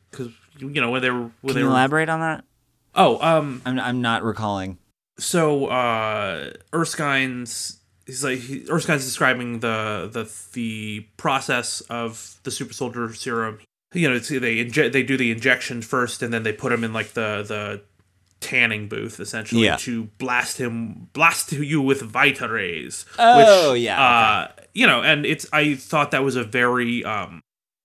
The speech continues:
Speaker 1: period accurate is the wrong term, but it's, it's very, uh,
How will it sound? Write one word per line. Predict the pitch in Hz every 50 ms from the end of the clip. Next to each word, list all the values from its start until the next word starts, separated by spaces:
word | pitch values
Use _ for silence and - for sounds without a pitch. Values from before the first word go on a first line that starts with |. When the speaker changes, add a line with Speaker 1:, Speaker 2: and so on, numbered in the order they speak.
| _ _ _
Speaker 1:
period | - - 254 240 247 247 233 220 185
accurate | 147 147 147 - 180 160 143
is | 139 135 -
the | - 123
wrong | 110 113 120 113 113 117 120 120
term, | 113 - 113 110 110 110 110 110 110
but | 123 120 107
it's, | 117 117 - - - - -
it's | 127 139 123 113 127
very, | 123 113 - 131 120 120 123 123 120 117 117 117 113 -
uh, | - 107 107 101 101 98 - 58 50